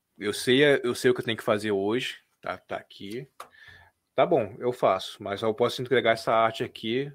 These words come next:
hoje é segunda, só na quarta-feira à tarde. Pode ser? "Ah, não, mas eu queria pra hoje." Então é não.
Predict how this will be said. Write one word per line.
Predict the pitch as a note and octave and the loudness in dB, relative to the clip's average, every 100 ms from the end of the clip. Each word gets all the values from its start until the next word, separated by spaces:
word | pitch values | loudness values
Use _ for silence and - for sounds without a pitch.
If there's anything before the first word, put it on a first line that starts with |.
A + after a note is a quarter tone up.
| _ _ _ _ _ _ _ - | _ _ _ _ _ _ _ -14
hoje | G2+ | -10
é | G2+ | -8
segunda, | A#2+ A#2 A#2+ G2+ | -6 -6 -4 -6
só | - B2+ C3+ | -6 -2 0
na | C#3 | 4
quarta-feira | C#3 C3+ D3 - A#2+ B2+ - | 4 4 0 0 0 2 0
à | C#3+ | -2
tarde. | - - E2+ - - _ _ _ _ _ _ _ | -2 -2 -2 -6 -16 _ _ _ _ _ _ _
Pode | G#2+ G#2 | 0 0
ser? | - C3+ G2+ _ _ _ _ _ _ | 0 -2 -2 _ _ _ _ _ _
"Ah, | C#3+ D3 | -4 -2
não, | C3+ | 0
mas | B2+ B2+ | 0 0
eu | |
queria | B2+ B2 A#2+ | 0 0 0
pra | D3 | 0
hoje." | G#2 - | -2 -2
Então | B2+ G2 | -10 -10
é | A2+ | -8
não. | - | -10